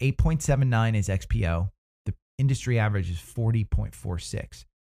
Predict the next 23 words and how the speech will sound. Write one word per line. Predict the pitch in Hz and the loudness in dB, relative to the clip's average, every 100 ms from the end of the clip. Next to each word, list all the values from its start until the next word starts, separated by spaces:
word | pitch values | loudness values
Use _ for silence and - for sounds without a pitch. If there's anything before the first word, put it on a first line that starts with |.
| _ _ | _ _
Some | - 135 143 | -2 2 4
of | 143 | 2
the | 139 | 0
comparisons | 117 110 110 117 113 - 110 98 | 0 4 4 4 2 0 -2 -2
that | - 101 | -4 -4
they | 104 | -2
put | - 117 | 0 0
up | 110 104 - | 0 -2 -2
here | 92 - - _ _ - | -6 -10 -16 _ _ -4
are | 104 | -2
J | 98 113 | 0 0
B | 110 110 | 2 2
Hunt, | 98 110 82 - - | 2 0 -2 -6 -6
which | 104 127 | -2 2
I've | 131 143 | 4 6
owned | 147 | 6
in | 139 131 | 4 4
the | 120 | 6
past. | 117 107 107 - | 6 6 2 0
I | 95 | -6
traded, | - 120 113 113 110 - - | -2 0 2 2 0 -6 -6
I | 98 | -2
made, | 98 92 92 | 0 2 0